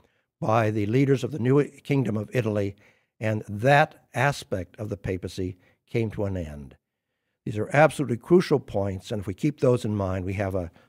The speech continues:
sort of very general roadmap for what lies ahead in this course. You might want to do some reading. Here are three books I would recommend. One is by Eamon Duffy,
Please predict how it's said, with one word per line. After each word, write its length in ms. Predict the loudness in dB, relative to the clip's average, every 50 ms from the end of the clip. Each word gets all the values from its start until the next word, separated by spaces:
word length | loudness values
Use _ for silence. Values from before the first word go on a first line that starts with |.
| _ _
sort 140 | -10 -8
of 80 | -6 -6
very 200 | -4 -4 -4 -4
general 540 | -4 2 4 6 6 6 6 2 0 -2 -6 _ _ _ _ 0
roadmap 540 | 4 4 4 4 4 0 -4 -6 -6 -8 -12 _
for 140 | _ -4 -4
what 200 | -2 -2 -4 -4
lies 320 | -6 -6 -4 -4 -6 -6 -8
ahead 380 | -10 -8 -8 -10 -10 -12 -12 -12
in 140 | -12 -10
this 160 | -10 -12 -12 -16
course. 540 | -14 -12 -12 -12 -12 -14 -18 -20 -20 _ _ _ _ _ _ _ _ _ _ _ _ _ _ _ _ _ _ _ _ _ _ _ _ _ _ _ _ _
You 80 | 4 8
might 140 | 8 8
want 160 | 10 8 8 8
to 40 |
do 120 | 6 4 4
some 240 | 4 2 2 4 6
reading. 440 | 6 6 4 2 -2 -6 -10 -16 -18 _ _ _ _ _ _ _ _ _ _ _ _ _ _ _ _ _ _ _
Here 120 | 8 8
are 40 | 8
three 220 | 8 6 4 4
books 320 | 4 4 4 2 2 2 2
I 80 | 2
would 160 | 2 2 2
recommend. 680 | 2 2 2 2 0 0 2 0 0 -2 -4 -8 -12 -16 _ -6
One 220 | 2 4 4 4 4
is 100 | 2 0
by 280 | 0 0 0 0 -2 -4 _
Eamon 560 | 4 6 6 6 6 2 0 -2 -6 -8 -2 2
Duffy, 480 | 4 4 4 2 0 -2 -4 -4 -8